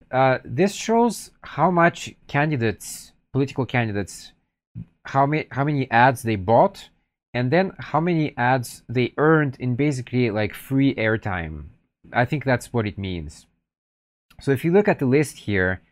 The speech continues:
uh, Sanders and Clinton actually, um, uh, bought about the same. And then, uh, Bush actually spent a lot of money on buying ads, like, seriously a lot.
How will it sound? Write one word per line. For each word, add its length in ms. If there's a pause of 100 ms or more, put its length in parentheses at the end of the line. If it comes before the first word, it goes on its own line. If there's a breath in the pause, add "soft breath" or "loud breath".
(380)
uh, 400
Sanders 600
and 220
Clinton 460
actually, 720 (520)
um, 600 (200)
uh, 140
bought 320
about 260
the 60
same. 540 (580)
And 160
then, 320
uh, 160
Bush 460
actually 400
spent 320
a 60
lot 460
of 140
money 420
on 400
buying 440
ads, 480 (640 soft breath)
like, 160
seriously 460
a 100
lot. 260